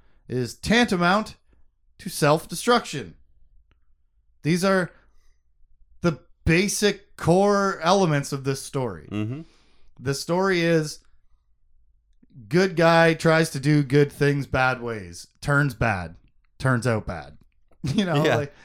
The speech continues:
Speaker 2: yeah.
Speaker 1: and, and, and all the, the reasons there, thereof. But it, it, it is, like, it has a lot of common, uh, common sort of touchstones through it, where what,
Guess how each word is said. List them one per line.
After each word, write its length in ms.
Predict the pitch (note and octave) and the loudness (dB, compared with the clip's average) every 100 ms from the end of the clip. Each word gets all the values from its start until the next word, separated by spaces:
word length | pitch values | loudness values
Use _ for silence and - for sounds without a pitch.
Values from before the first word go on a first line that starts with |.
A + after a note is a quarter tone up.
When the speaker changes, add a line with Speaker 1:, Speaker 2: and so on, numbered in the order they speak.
| - | -6
Speaker 2:
yeah. 240 | B2+ G#2 - | -2 -2 -2
Speaker 1:
and, 380 | D3+ D#3 D3+ C#3+ | 0 0 0 -4
and, 220 | D#3 D3 | -8 -8
and 240 | C#3 D3 C#3+ | -10 -8 -6
all 100 | C#3+ | -6
the, 140 | B2+ A2+ B2+ | -8 -14 -18
the 180 | C3 | -14
reasons 640 | A2+ C3 C#3 B2 A#2+ G#2 G#2 - | -10 -8 -8 -8 -14 -18 -20 -20
there, 400 | A2+ A2 B2+ B2 - | _ -18 -14 -12 -14
thereof. 680 | - A2+ C3 B2 C3 C#3 G#2 - | -20 -8 -2 2 4 2 0 -10
But 140 | B2+ | -12
it, 140 | C3+ C3 | -12 -14
it, 220 | C3+ - - | -18 -18 -18
it 140 | D3 | -12
is, 240 | D#3+ G3+ E3+ | -8 -8 -6
like, 320 | E3 B2+ - - - _ _ | -8 -8 -14 -20 -20 _ _
it 120 | C3 | -16
has 240 | B2+ D#3 D3+ | -10 -8 -8
a 60 | |
lot 280 | C#3 C3+ C#3+ | -8 -6 -6
of 300 | C#3 C3 A#2+ - _ _ _ _ - _ _ _ _ _ | -6 -8 -12 -20 _ _ _ _ -20 _ _ _ _ _
common, 580 | - - C3+ C#3+ C3+ B2 | -20 -12 -8 -6 -6 -6
uh, 280 | A#2+ A#2 A2 | -8 -8 -10
common 340 | - C#3+ C3+ A#2 | -8 -6 -6 -8
sort 260 | - B2+ A#2+ | -10 -8 -8
of 100 | G2+ _ _ _ _ _ _ _ _ _ _ - | -10 _ _ _ _ _ _ _ _ _ _ -10
touchstones 680 | C#3 - - G#2+ F2+ E2+ - | -8 -8 -14 -12 -12 -14 -16
through 240 | F#2+ F2 | -14 -14
it, 100 | - | -12
where 340 | G#2 G2+ F2 - _ _ _ _ _ _ - - - _ _ _ _ | -10 -8 -10 -14 _ _ _ _ _ _ -20 -20 -20 _ _ _ _
what, 440 | - A2+ D3+ D3 | -16 -2 -2 -2